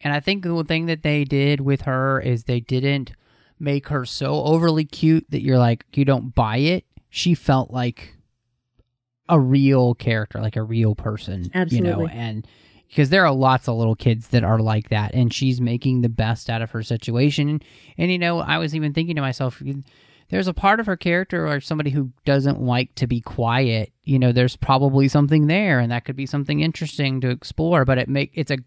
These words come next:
Speaker 1: great little character piece that kind of gets you that, you know, each one of these kids that are in this home, they kind of have a thing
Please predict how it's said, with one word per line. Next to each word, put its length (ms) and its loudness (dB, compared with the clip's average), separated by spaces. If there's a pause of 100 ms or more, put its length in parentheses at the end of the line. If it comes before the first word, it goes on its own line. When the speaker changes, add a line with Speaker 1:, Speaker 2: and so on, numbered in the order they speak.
(120)
Speaker 1:
great 360 -2
little 280 -2
character 760 2 (100)
piece 560 -2 (400)
that 120 0
kind 140 2
of 120 0
gets 280 -2
you 180 2
that, 200 2 (320)
you 100 -2
know, 120 0
each 240 -2
one 100 0
of 60 -4
these 220 -2
kids 360 -2
that 140 2
are 100 4
in 140 2
this 160 2
home, 320 0
they 100 -2
kind 420 -4
of 120 -6
have 200 -2
a 80 -2
thing 460 -2